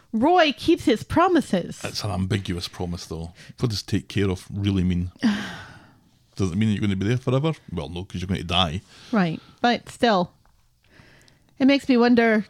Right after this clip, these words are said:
Speaker 1: you know, if, because remember that Maureen Lipman left the show for a hiatus after coming back because she didn't think that the show was doing enough as far as covid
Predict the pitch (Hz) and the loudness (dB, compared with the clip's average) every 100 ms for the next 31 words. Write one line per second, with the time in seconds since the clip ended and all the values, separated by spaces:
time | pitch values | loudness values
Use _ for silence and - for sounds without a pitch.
0 | _ 247 226 202 185 - 196 - - - | _ -2 0 2 -2 -2 -4 -4 -14 -20
1 | _ _ _ _ _ _ _ _ 277 - | _ _ _ _ _ _ _ _ -2 0
2 | 285 - _ 277 285 359 240 220 190 - | -2 -2 _ 0 2 4 4 2 -2 0
3 | 220 - 233 240 226 240 370 262 208 190 | 0 4 2 4 4 4 4 2 2 0
4 | - 185 220 196 190 180 - _ _ _ | -2 -2 0 2 2 -2 -6 _ _ _
5 | _ _ - 208 208 170 202 190 185 190 | _ _ 0 2 4 4 2 2 2 0
6 | - - - _ _ _ _ _ _ _ | -2 -14 -20 _ _ _ _ _ _ _
7 | _ _ - 208 220 202 214 202 196 185 | _ _ -2 0 0 0 0 2 0 -2
8 | 180 175 - - _ - 196 208 180 175 | -4 -6 -10 -20 _ -2 0 2 0 -2
9 | - - - 190 185 180 - - 190 180 | -12 -16 -8 -4 0 0 -2 -2 -2 0
10 | - 175 185 - 185 180 - 185 180 180 | -2 -2 0 0 -2 -4 -6 -4 -2 -2
11 | 180 175 - - - _ - - 196 180 | -2 -2 -6 -18 -20 _ -20 -4 0 2
12 | 180 175 - - 247 233 202 | 2 -2 -10 0 2 4 0